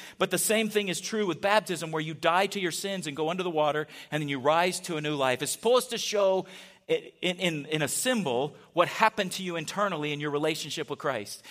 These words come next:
And if you haven't done that yet, and you're a, you're a believer, and you've, you've asked Jesus to come into your heart and save you from your sins, you're living for him,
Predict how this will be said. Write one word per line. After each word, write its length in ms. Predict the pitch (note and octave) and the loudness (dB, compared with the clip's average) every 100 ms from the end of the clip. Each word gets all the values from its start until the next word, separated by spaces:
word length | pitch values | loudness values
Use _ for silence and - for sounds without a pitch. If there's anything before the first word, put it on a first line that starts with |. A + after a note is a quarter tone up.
| - | -2
And 80 | F#3+ | 0
if 60 | G3+ | 4
you 80 | |
haven't 200 | A#3+ A#3 | 4 4
done 200 | F#3 A3 | 2 2
that 140 | G3+ D3 | 2 0
yet, 220 | E3 E3+ | 0 0
and 100 | E3 | 0
you're 180 | G3 G#3 | 0 0
a, 80 | D3+ E3+ | 0 0
you're 160 | G3 | 0
a 60 | F#3+ | 2
believer, 440 | D#3 D#3 G#3+ F#3 | 0 0 0 -2
and 100 | D#3 | -4
you've, 200 | C#3 C3 - - - | -6 -8 -18 -20 -12
you've 180 | D3+ D3 | -4 0
asked 260 | D#3+ G3+ G3+ | 4 2 2
Jesus 200 | G#3 E3 | -4 -4
to 60 | |
come 160 | E3 G3+ | -4 -4
into 80 | F#3+ | 2
your 80 | F#3+ | 2
heart 120 | E3+ | 0
and 80 | C#3+ | -6
save 320 | - G3 G#3+ | -4 -2 -2
you 80 | F#3 | -4
from 140 | F#3 | -6
your 80 | E3 | -6
sins, 320 | F#3 F#3+ D3 | -4 -6 -4
you're 80 | C#3 | -2
living 280 | F3 G3+ G3+ | 0 0 -2
for 140 | G3+ | -2
him, 300 | F3+ F3+ | 0 -2